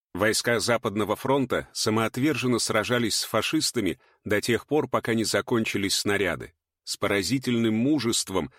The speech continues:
они сдерживали наступление врага на Москву. Здесь, на этих опалённых войной рубежах, рушился фашистский план Блицкрига.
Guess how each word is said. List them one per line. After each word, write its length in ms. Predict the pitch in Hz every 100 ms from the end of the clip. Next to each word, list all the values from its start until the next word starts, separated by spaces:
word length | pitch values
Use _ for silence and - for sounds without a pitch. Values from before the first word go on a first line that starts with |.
| _ -
они 240 | 107 117
сдерживали 640 | 87 98 147 107 120 120
наступление 800 | 113 107 - 101 120 117 110 104
врага 340 | 90 95 90 101
на 120 | 101
Москву. 540 | 98 92 - 82 65 _ _ _ _
Здесь, 680 | - 76 80 120 131 - -
на 100 | -
этих 440 | 95 120 104 - -
опалённых 640 | 95 107 107 131 113 107
войной 420 | 90 107 113 120 113
рубежах, 540 | 101 95 98 143 131 _ _ _
рушился 800 | 104 120 165 - 156 139 - 127
фашистский 640 | - 113 - 131 - 123 -
план 340 | 110 110 101
Блицкрига. 760 | 95 104 - 110 101 76 65